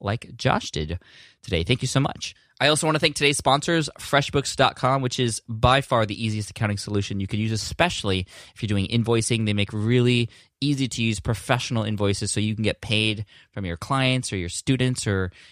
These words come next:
you know, anybody you're doing consulting for or coaching for. It just makes it really easy and professional and fast to get paid so you can worry more about doing what you need to do in your business instead of how to get paid,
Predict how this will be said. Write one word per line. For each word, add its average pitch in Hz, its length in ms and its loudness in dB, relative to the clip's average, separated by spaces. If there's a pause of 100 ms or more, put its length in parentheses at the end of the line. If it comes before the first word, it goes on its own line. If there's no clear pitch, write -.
you - 100 -8
know, 95 100 2
anybody 107 320 2
you're 101 160 2
doing 98 200 2
consulting 110 520 0
for 110 280 2
or 90 60 0
coaching 113 380 2
for. 104 180 0
It 101 40 0
just 123 180 -4
makes 143 160 -2
it - 60 -4
really 110 400 0
easy 101 280 -2
and 95 60 -4
professional 95 580 0
and 98 180 0
fast 104 500 0
to 110 60 -2
get 95 180 -4
paid 98 280 0
so - 100 -4
you 104 120 2
can 101 180 -4
worry 107 240 2
more 135 220 4
about 104 280 4
doing 120 240 0
what 110 120 -4
you 110 80 -6
need 110 160 -6
to 117 40 -10
do 123 420 4 (340)
in 104 140 2
your 90 100 0
business 90 380 2
instead 98 200 -2
of 92 80 0
how 98 240 2
to 95 60 0
get 92 160 0
paid, 90 380 2